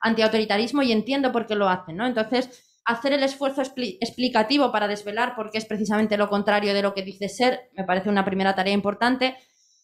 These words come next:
Y, y otra, otra parte importante, eh, me parece la de, eh,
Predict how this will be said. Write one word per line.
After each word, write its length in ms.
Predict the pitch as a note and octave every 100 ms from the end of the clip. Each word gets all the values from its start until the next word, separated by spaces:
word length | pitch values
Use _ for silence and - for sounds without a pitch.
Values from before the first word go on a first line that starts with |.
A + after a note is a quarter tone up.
| _ _
Y, 580 | B3+ A#3+ A#3 A#3 A3+ A3 G#3+ - _ _ _ _ _ _ _ _ _ _ _
y 200 | B3+ B3
otra, 600 | C4 D4 D4 C#4+ C#4 C4 -
otra 420 | C4+ C4+ C4 C4
parte 220 | C4 C4
importante, 800 | B3 B3 B3 C#4 C#4 C#4 C#4+ -
eh, 160 | - A3
me 140 | A3
parece 440 | G#3 A3 A3 C4+ B3+
la 160 | A3
de, 300 | G#3+ G#3 F#3
eh, 680 | - G3+ G3 F#3+ F#3+ - -